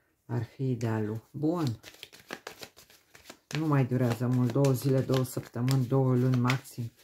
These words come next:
Sau se vor hotărî lucruri până în, la sfârșitul lui februarie și Hodorong Tronc sau, <laughs> era să zic plötzlich, Hodorong, adică în german, Hodorong Tronc, că,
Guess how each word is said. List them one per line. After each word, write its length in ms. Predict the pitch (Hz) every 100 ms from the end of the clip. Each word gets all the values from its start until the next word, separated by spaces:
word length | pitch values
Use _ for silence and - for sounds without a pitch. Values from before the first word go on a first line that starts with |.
| _ _ _ -
Sau 160 | 131
se 160 | 135 127
vor 280 | 120 127 -
hotărî 320 | 123 - 123
lucruri 480 | 139 135 135 139 110
până 320 | 135 135 123
în, 140 | 131 127 -
la 160 | - 117
sfârșitul 460 | - 110 - - 127
lui 80 |
februarie 500 | 123 110 117 131 139
și 320 | 131 - 139 - _ _ _ _ _ _ _ _ _
Hodorong 560 | - 127 120 131 151 143
Tronc 380 | 123 139 147
sau, 360 | - 117 131 - - _ -
<laughs> 360 | - - _ -
era 220 | 135 139
să 140 | 139
zic 280 | 131 139 -
plötzlich, 800 | - 135 139 - - 127 - - _ - - - - -
Hodorong, 440 | 147 143 139 156
adică 280 | 131 131 -
în 80 | 139
german, 340 | 123 131 139 - - - _ -
Hodorong 480 | 156 151 143 180 147
Tronc, 380 | 143 156 156 -
că, 460 | 143 139 131 131